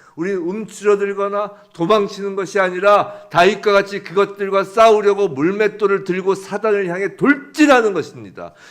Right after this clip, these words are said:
기도가 바로 그 물맷돌의 돌질이에요.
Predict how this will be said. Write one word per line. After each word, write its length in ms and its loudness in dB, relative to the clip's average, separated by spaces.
기도가 440 6
바로 320 6
그 120 -4
물맷돌의 760 0
돌질이에요. 720 -12